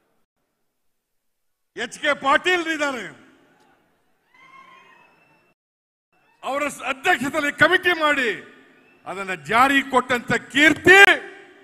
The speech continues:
ಮನಮೋಹನ್ ಸಿಂಗ್ರವರಿಗೆ, ನಮ್ಮ ಸರ್ಕಾರಕ್ಕೆ, ಮಲ್ಲಿಕಾರ್ಜುನ ಖರ್ಗೆ ಅವರಿಗೆ, ಧರ್ಮ್ ಸಿಂಗ್ರವರಿಗೆ ಸಲ್ಲತ್ತೆ ಅಂತಕ್ಕಂಥದ್ದನ್ನ ಮರೀಲಿಕ್ಕೆ ಸಾಧ್ಯ ಇಲ್ಲ.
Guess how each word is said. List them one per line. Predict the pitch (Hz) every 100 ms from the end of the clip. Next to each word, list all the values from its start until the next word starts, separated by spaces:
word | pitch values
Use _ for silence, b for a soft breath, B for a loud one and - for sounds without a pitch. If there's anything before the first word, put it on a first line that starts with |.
| _ _ _ _
ಮನಮೋಹನ್ | 208 254 254 247 240
ಸಿಂಗ್ರವರಿಗೆ, | 247 240 240 233 233 233 220 185 - - 143
ನಮ್ಮ | 233 311
ಸರ್ಕಾರಕ್ಕೆ, | 240 269 269 269 269 269 262 262 247 220 - - - - - _ _ _ _ _ _
ಮಲ್ಲಿಕಾರ್ಜುನ | 196 294 311 285 277 285 269
ಖರ್ಗೆ | 269 294 320 330
ಅವರಿಗೆ, | 302 294 269 262 240 - - -
ಧರ್ಮ್ | - 349 349
ಸಿಂಗ್ರವರಿಗೆ | 294 339 320 294 294 269 262 -
ಸಲ್ಲತ್ತೆ | 320 359 330 - 294 277
ಅಂತಕ್ಕಂಥದ್ದನ್ನ | 269 262 233 220 233 226
ಮರೀಲಿಕ್ಕೆ | 220 214 214 202 147 _ - -
ಸಾಧ್ಯ | 185 160 170
ಇಲ್ಲ. | 175 156